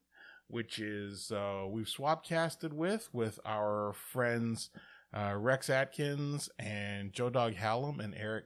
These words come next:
Kearney, uh, or An Elegant Weapon with our good buddy, uh, Jason Clark. Excuse me.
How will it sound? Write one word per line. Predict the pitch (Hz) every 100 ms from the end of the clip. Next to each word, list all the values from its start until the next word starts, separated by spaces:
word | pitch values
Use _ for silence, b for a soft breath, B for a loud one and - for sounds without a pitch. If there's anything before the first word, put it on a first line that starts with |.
| -
Kearney, | 113 120 147 185 208 _ B B B B -
uh, | 107 110 110 -
or | 123 127 123 123 127
An | 117
Elegant | 110 123 117 113 107
Weapon | 127 - 220 294 - _ _ _ _ _ _ _ _ -
with | 110 107 110 107 - -
our | 113 110 110 107
good | - 113 101
buddy, | 117 113 107 98 b b b b b
uh, | 110 104
Jason | 98 120 113 104
Clark. | 101 139 165 165 - _ b b b b b b _ _ _ _ _ _ _ _
Excuse | - - 247 214
me. | 123